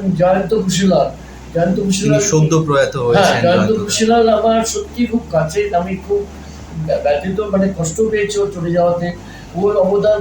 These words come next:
Speaker 1: প্রচুর, যেমন অরূপ বসা, মোহাম্মদ দাস, এরকম প্লেয়ার, এরকম কিশোর হয়, প্রচুর প্লেয়ার তৈরি করছে। এবং মোহাম্মদ দাসের কোচকে হারানো বাংলার টেবিল টেনিসের জন্য খুবই, খুবই মানে ক্ষতিকারক। যাই হোক, জয়ন্ত আমার সাথে সাথে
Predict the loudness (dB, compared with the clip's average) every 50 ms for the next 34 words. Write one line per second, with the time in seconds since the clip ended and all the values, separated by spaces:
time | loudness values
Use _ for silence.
0 | -2 -6 -6 -4 0 2 2 2 0 -2 -8 -12 -4 -2 0 2 4 2 2 2
1 | 2 2 4 4 2 2 2 0 0 2 2 2 2 2 0 0 -2 -2 -2 0
2 | 2 2 2 2 4 2 2 2 2 -4 -4 -4 -2 -2 -2 -4 -4 -2 -2 -2
3 | -2 -4 -6 -6 -8 -8 -6 -4 -4 -4 -2 -2 0 2 2 2 2 0 -4 -12
4 | -16 -6 -6 -6 -6 -4 -6 -6 -6 -4 -2 -2 -2 -2 -2 -4 -2 -2 -2 -4
5 | -6 -6 -6 -6 -4 -2 -2 -2 -4 -4 -6 -6 -6 -6 -6 -4 -4 -6 -8 -8
6 | -8 -10 -10 -10 -12 -8 -4 -2 0 0 0 0 0 -2 -4 -6 -8 -12 -16 -18
7 | -18 -18 -6 -4 -2 0 2 2 0 0 -2 -4 -4 -2 -2 -2 -2 -2 -4 -2
8 | -2 -2 -4 -4 -6 -8 -8 -6 -4 0 0 0 0 0 -6 -10 -14 -18 -18 -18
9 | -12 -8 -4 0 2 2 2 2 2 2 0 2 2 4 4 4 2 0 0 -4
10 | -4 -2 0 2 2 2 2 0 -2 -4 -6 -12 -14 -16 -18 -18 -18 -18 -10 -2
11 | 2 2 4 4 4 2 2 2 2 2 2 0 2 2 2 2 2 2 0 0
12 | 0 -2 -2 -2 -2 -4 -4 -4 -4 -4